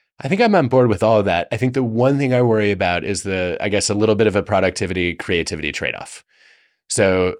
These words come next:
you, you raise your attentional filters. You block out all the things that might be distractions.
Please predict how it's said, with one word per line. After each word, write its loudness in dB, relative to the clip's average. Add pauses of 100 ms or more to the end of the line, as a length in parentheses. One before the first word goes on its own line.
(100)
you, 0
you 0
raise 4
your 4
attentional -2
filters. -8
You -4
block 0
out 4
all 2
the 0
things -4
that -8
might -4
be -14
distractions. -6